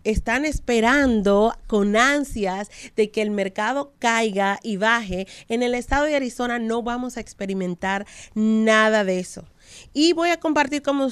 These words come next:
como, como les dije, datos, eh, con gráficas y todos para que ustedes entiendan el por qué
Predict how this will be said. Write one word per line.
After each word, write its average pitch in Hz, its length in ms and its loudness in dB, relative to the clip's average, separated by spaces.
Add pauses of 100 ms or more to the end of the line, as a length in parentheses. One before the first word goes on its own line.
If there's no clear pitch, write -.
como, 247 220 -6
como 233 240 -6
les 226 260 -2
dije, 220 460 -6
datos, 214 680 -2 (100)
eh, 202 300 -2
con 233 500 0 (340)
gráficas 240 680 2
y 233 100 -6
todos 220 300 -2
para 214 180 -2
que - 80 -12
ustedes 254 380 -2
entiendan 233 580 -2
el 226 240 -2
por 208 340 -2
qué 247 540 -4